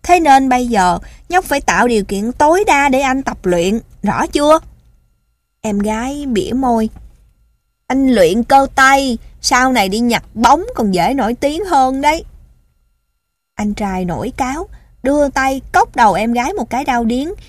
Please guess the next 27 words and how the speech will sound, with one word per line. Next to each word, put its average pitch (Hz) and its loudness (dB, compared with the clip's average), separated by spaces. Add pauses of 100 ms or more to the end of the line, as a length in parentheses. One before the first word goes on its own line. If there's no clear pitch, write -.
(200)
khiến 285 -4
nó 294 -2
hét 381 2
lên 277 0
như 254 -2
còi 202 -2
tàu. 185 -4 (1120)
Anh 269 0
đá 311 6
bóng 330 4
ngoài 277 2
đường 214 2
chưa 330 2
chán 370 2
hay 359 0
sao 285 2
mà 262 -2
về 214 0
nhà 208 2
lại 220 -2
còn 208 -4
tiếp 349 -8
tục? 220 6 (360)
Anh 226 -6
ích - -2
kỷ - 2
lắm, 330 0